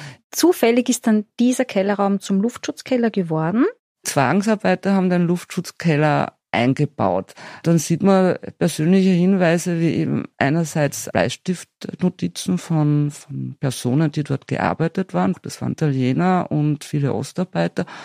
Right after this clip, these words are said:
Speaker 2: Aber es gab genauso dann die Kritzeleien von den Schutzsuchenden drinnen.
Speaker 1: Was haben die Zwangsarbeiter so geschrieben? Was findest du da?
Speaker 2: In dem Luftschutzraum, wo ich war oder die ich auch kenne,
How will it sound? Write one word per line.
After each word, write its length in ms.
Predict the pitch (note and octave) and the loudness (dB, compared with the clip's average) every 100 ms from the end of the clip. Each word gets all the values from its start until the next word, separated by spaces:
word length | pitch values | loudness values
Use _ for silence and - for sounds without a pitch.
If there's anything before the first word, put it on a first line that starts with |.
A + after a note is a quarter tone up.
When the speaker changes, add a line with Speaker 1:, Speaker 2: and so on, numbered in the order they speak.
| - - - - | -18 -18 -8 0
Speaker 2:
Aber 180 | E3 | 4
es 160 | E3 - | 4 2
gab 220 | D3 D3 | -2 0
genauso 500 | F3 E3 A2 D3 F3+ | 0 4 4 2 0
dann 240 | F3+ E3+ E3 | 0 0 0
die 140 | E3+ | -2
Kritzeleien 720 | - E3+ - F#3 D3+ A#2+ D3 | -2 -2 2 4 4 4 2
von 180 | D3+ E3 | 0 -2
den 140 | D3+ | -2
Schutzsuchenden 880 | D3+ - - - E3 - D3 - C3+ | -4 -10 -12 -8 -8 -4 -6 -6 -10
drinnen. 540 | - B2 A2+ - C#3+ - _ _ _ _ _ _ | -8 -6 -6 -6 -10 -14 _ _ _ _ _ _
Speaker 1:
Was 240 | G#3 G3+ F#3 | -4 -2 0
haben 200 | D#3+ G3 | 0 0
die 120 | A3+ | -2
Zwangsarbeiter 1040 | - - F#3+ A#3 - - - - G#3 G#3+ | -2 -4 -4 -4 -4 -8 -10 -6 -4 -4
so 100 | - | -4
geschrieben? 380 | A#3+ - A#3+ F4+ E4 | -4 -4 -4 -4 -4
Was 160 | A3+ | -6
findest 400 | - G3+ F#3+ - | 0 0 0 -6
du 40 | G3 | -6
da? 260 | G3+ C4 - _ _ _ D3+ | -4 -4 -8 _ _ _ 0
Speaker 2:
In 100 | C#3+ | 2
dem 200 | C#3 C3+ | 2 2
Luftschutzraum, 800 | F#3 - F3 - D3 C#3+ E3 | 0 0 -10 -6 0 2 2
wo 160 | D#3+ C#3 | -2 -4
ich 380 | - D3+ - B2+ | -6 -8 -8 -2
war 400 | A#2+ A#2 F#3 F#3 | 2 4 2 0
oder 180 | D#3 D3 | -2 -6
die 200 | - C#3 | -8 -12
ich 200 | - - | -10 -8
auch 240 | - - | -8 -10
kenne, 500 | - A2+ B2 D3 G#3+ | -4 0 4 4 2